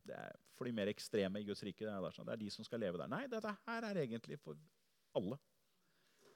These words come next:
Det er ingen spesifikasjoner som sier at dette er bare for de fem tjenestene, eller dette er for de eldste, eller for de yngste. Nei, det er åpent for alle. Og det er spennende.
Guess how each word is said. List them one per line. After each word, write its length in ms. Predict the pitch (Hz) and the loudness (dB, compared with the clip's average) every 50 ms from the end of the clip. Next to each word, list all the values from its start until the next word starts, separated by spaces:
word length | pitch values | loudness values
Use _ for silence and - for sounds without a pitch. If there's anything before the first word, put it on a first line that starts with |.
| - _ _ | -20 _ _
Det 100 | - 156 | 4 4
er 40 | 165 | 6
ingen 240 | 156 143 139 143 151 | 6 6 6 6 4
spesifikasjoner 760 | - - 160 - - 151 156 - 175 - - 139 120 123 131 | 4 2 2 4 4 4 6 8 6 8 8 6 6 6 4
som 80 | 139 | 4
sier 140 | 143 139 127 | 6 8 8
at 160 | 117 - 135 | 8 6 6
dette 220 | 131 131 - - 131 | 4 4 6 6 6
er 160 | 131 135 135 | 6 8 8
bare 260 | 135 127 107 101 107 - | 8 8 8 8 8 6
for 100 | - 117 | 4 2
de 100 | 117 120 | 0 4
fem 360 | - 120 110 117 120 123 120 - _ _ - - - - _ _ - | 4 4 4 4 4 0 -4 -6 _ _ -20 -20 -20 -20 _ _ 4
tjenestene, 560 | - 143 127 110 101 - - - - 135 143 | 6 6 6 6 4 0 -2 0 2 4 6
eller 160 | 143 139 135 | 6 8 8
dette 220 | 131 127 - 120 110 | 6 6 6 4 4
er 120 | 104 98 - | 4 2 2
for 80 | - 110 | 2 4
de 60 | 113 | 6
eldste, 460 | 131 139 123 107 - - - - 127 123 | 6 6 6 4 0 -4 0 4 4 6
eller 180 | 123 127 120 | 6 6 4
for 100 | - 120 | 2 2
de 80 | 131 135 | 2 2
yngste. 360 | 123 110 101 - - - 156 | 2 0 -2 -4 -4 -2 -2
Nei, 180 | 175 226 240 202 - | -2 -2 -4 -4 -2
det 140 | - - - | -2 -2 -2
er 60 | - _ _ _ _ _ _ _ _ _ _ _ _ _ _ _ _ _ _ _ _ _ _ _ _ _ _ _ _ _ _ _ _ _ _ _ _ _ _ _ _ _ _ _ _ - 135 | -4 _ _ _ _ _ _ _ _ _ _ _ _ _ _ _ _ _ _ _ _ _ _ _ _ _ _ _ _ _ _ _ _ _ _ _ _ _ _ _ _ _ _ _ _ 4 4
åpent 240 | 120 - 120 120 - | 4 4 0 -4 -2
for 160 | - - 110 | -2 0 0
alle. 200 | 98 101 107 - - _ _ _ _ _ _ _ _ _ _ _ _ _ _ _ _ _ _ _ _ _ _ _ _ _ _ _ _ | 0 0 -2 -6 -10 _ _ _ _ _ _ _ _ _ _ _ _ _ _ _ _ _ _ _ _ _ _ _ _ _ _ _ _
Og 80 | - 107 | 4 6
det 80 | 143 180 | 8 8
er 80 | 190 - | 8 6
spennende. 400 | - - 147 104 101 127 165 | 4 2 2 2 2 0 -2